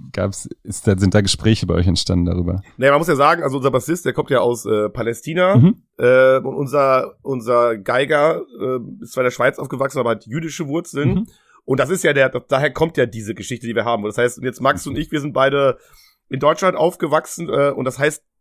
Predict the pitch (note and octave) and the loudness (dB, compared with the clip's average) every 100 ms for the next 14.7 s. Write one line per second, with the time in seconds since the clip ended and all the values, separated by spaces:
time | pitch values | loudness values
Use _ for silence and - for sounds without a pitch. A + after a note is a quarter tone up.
0 | _ - C#3+ D#3 - D3+ B2+ A#2 A2+ A#2 | _ -2 0 0 -2 -2 -2 -2 -4 -2
1 | A2 A2+ B2+ D#3 C3+ C3+ - D3 D3 D3+ | -2 0 0 -2 -2 -4 -2 -2 0 0
2 | B2 C#3 C#3+ - C#3 D3+ D3+ - _ - | 0 -2 -4 -2 0 0 -2 -4 _ -20
3 | - - C#3 - D3+ C3+ - D#3 C3+ A2+ | -20 -6 -6 -4 -6 -6 -6 0 0 0
4 | C#3 C3 C#3 C3+ C3+ B2 C#3+ F3 C3 A2 | -2 -2 -8 -4 -2 2 0 0 -6 -4
5 | D3+ D3 D3 C#3+ B2 B2+ C#3 B2+ - B2+ | -4 -2 -2 -2 -2 -2 -4 -10 -10 -8
6 | A#2+ C3+ C#3+ C3 A#2+ C3+ C#3 B2+ - B2+ | -6 -6 -6 -6 -2 -2 -2 -6 -4 -6
7 | B2+ A#2+ C#3 D3 C#3 C#3+ C3+ _ _ _ | -6 -10 -10 -8 -8 -8 -10 _ _ _
8 | - C#3+ E3 C#3 F3 E3 C3+ _ C#3+ C3+ | -6 -2 0 2 2 0 -6 _ -12 -8
9 | F3 F3+ D#3+ C#3 C#3+ E3 E3 D#3 C#3 D3+ | -8 -2 -2 0 0 0 0 -4 -6 -8
10 | C3+ C#3+ B2 B2+ A2 F#2 A2+ C3 C3+ B2 | -6 -4 0 0 -2 -6 -6 -4 -2 -2
11 | B2 C3+ D3 D#3 C#3 B2 A#2+ - G#2+ - | 0 0 0 -4 -4 0 0 -2 -10 -8
12 | G#2+ A2+ - _ _ G2+ G2 A2+ _ _ | -6 -6 -6 _ _ -20 -20 -20 _ _
13 | C3+ D3+ F3 G3 C#4 C#4 - G#3+ A3+ - | -2 0 0 -4 -4 -4 0 0 0 -2
14 | D#3 D#3 D3 D3 D#3+ D3+ - | -6 -4 -4 -4 -2 -4 -4